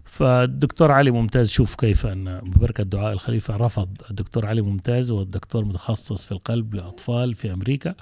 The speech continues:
قال: "القضية خطيرة لأنه هذا الشريان هو بطبيعته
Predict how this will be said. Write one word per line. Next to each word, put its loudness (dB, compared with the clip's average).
قال: 6
"القضية 2
خطيرة -2
لأنه -4
هذا 2
الشريان 0
هو 0
بطبيعته 0